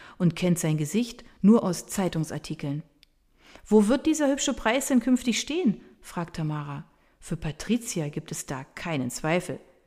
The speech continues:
„Natürlich in Christophs Büro in Manhattan. Er wird ebenso stolz darauf sein wie wir, wenn ich ihm dieses Schmuckstück in zwei Wochen überreiche.“ „Oh, ein bisschen schade“,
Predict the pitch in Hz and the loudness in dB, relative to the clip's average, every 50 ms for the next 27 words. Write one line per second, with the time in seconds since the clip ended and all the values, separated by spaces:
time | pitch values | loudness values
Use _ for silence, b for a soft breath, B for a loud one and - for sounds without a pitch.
0 | b b b b b b b - 202 208 214 214 - - 339 370 359 - - 240 | b b b b b b b 4 4 4 4 2 2 4 4 6 6 4 4 2
1 | 214 - - 285 - - - 233 214 - - - 214 208 247 254 - 190 185 180 | 2 4 0 0 0 2 2 0 0 0 2 2 2 4 4 4 6 6 4 4
2 | 175 185 202 208 208 - 151 151 B B B B B B B B 233 233 220 247 | 2 2 0 -2 -2 -2 -6 -6 B B B B B B B B 4 6 6 6
3 | 233 - - 320 330 311 247 226 226 214 - - 240 240 254 247 - - 214 208 | 4 4 2 4 6 6 6 6 4 2 2 2 2 2 2 0 0 0 2 2
4 | 208 196 - - 208 185 180 185 180 185 180 214 233 208 165 160 B B B B | 2 0 0 0 0 2 2 2 2 2 2 4 4 4 2 0 B B B B
5 | - 196 196 196 214 - 208 180 160 220 285 262 247 220 - - - 220 262 247 | 0 0 2 2 2 2 2 4 4 2 2 2 2 0 2 4 4 4 4 2
6 | - - - 185 165 - 160 160 - - 220 220 214 202 208 202 202 180 156 160 | -2 -2 -2 -2 0 0 -2 -2 2 2 4 4 4 4 2 0 0 0 0 -2
7 | 170 160 165 175 208 214 214 - 165 160 160 - _ _ _ _ _ _ _ _ | -2 -2 0 0 0 0 0 -4 -6 -8 -8 -12 _ _ _ _ _ _ _ _
8 | _ _ _ _ _ _ _ - - 403 370 349 302 254 233 - 175 175 170 170 | _ _ _ _ _ _ _ -16 -12 -10 -6 -4 -2 -2 0 0 0 0 -2 -2
9 | 175 180 - - - 381 359 - - - 285 277 285 285 247 202 175 | -4 -6 -6 -6 -4 -4 -4 -4 -2 2 4 6 6 6 4 2 0